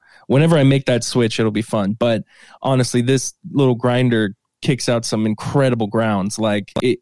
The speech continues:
man, it's just, it's really good. I, I'm, I'm drinking in a washed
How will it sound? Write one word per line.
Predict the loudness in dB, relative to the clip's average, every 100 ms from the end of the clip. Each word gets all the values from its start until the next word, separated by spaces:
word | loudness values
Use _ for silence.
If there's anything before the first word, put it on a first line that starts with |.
| _ _ -14
man, | -4 -2 0 0
it's | -2
just, | 0 -2 -4 _ _ _ -20 -4
it's | -2 2
really | 4 4 2
good. | 2 2
I, | 0
I'm, | 0 -2
I'm | 0 0
drinking | 2 0 2 2
in | 2 2 0 -4 _ -6
a | 0 0 -2 _ -14
washed | -4 -2 -2 -2